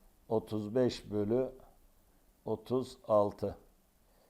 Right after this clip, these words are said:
Üç bölü yirmi sekiz sıfıra yakın. Onun yerine sıfır yazacağım. Otuz beş bölü otuz altı, otuz altı bölü otuz altıya yakın. O da eşittir bir yapar. Yani bütüne yakın.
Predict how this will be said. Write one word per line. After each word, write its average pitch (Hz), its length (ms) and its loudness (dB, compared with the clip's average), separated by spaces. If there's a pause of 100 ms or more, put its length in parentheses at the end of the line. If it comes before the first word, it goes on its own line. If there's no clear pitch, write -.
(200)
Üç 135 240 -6
bölü 143 200 6
yirmi 139 300 2
sekiz 139 380 -2
sıfıra 117 420 2
yakın. - 480 -2 (160)
Onun 120 220 2
yerine 113 320 0
sıfır 120 300 -4
yazacağım. 104 540 -4 (680)
Otuz 123 380 -2
beş 147 280 6
bölü 117 200 4
otuz 117 440 -2
altı, 117 380 6
otuz 127 280 -2
altı 127 320 4
bölü 120 140 2
otuz 117 220 -2
altıya 110 400 4
yakın. 104 420 0
O 120 160 0
da 110 80 0
eşittir 113 540 -6
bir 120 140 2
yapar. 101 460 -2
Yani 104 320 0
bütüne 104 320 -4
yakın. - 360 -4